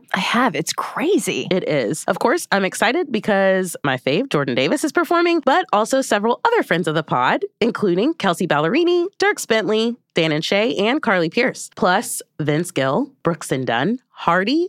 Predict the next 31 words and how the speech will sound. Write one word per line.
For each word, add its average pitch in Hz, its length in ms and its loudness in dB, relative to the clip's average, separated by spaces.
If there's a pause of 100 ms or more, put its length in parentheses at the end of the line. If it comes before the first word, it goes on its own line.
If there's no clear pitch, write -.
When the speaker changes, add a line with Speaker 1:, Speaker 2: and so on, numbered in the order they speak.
(120)
Speaker 2:
Wynonna 190 460 2
Judd, 233 380 2 (160)
Avril 226 340 0
Lavigne, 185 680 2 (260)
Lainey 311 260 2
Wilson, 214 640 0
Little 320 180 2
Big 226 240 2
Town. 285 640 0
Speaker 1:
I'm 220 100 0
sorry, 190 240 2
did 165 180 -2
you 180 120 -2
say 415 280 -4
Avril 208 360 4
Lavigne? 185 520 -2
Speaker 2:
Yes. - 960 -2 (280)
The 202 120 2
pop 254 460 0 (160)
punk 262 400 0
princess 196 640 0
is 208 240 0
joining 208 500 2
the 208 60 2
country 202 360 0
stars. - 520 -2
Oh, 269 320 4
and 247 300 0
Carly 233 300 0
Pearce 226 260 -2
is - 180 0